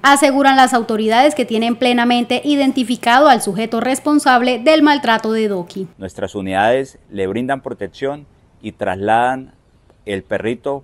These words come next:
Speaker 2: para valoración a un médico veterinario. Ya tenemos plenamente identificado a quien cometió este reprochable y lamentable caso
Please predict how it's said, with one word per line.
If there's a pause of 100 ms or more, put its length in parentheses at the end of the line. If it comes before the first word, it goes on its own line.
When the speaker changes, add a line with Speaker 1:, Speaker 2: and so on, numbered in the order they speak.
(100)
Speaker 2:
para
valoración (200)
a
un
médico
veterinario. (680)
Ya
tenemos
plenamente
identificado (140)
a
quien
cometió (460)
este
reprochable (180)
y
lamentable (400)
caso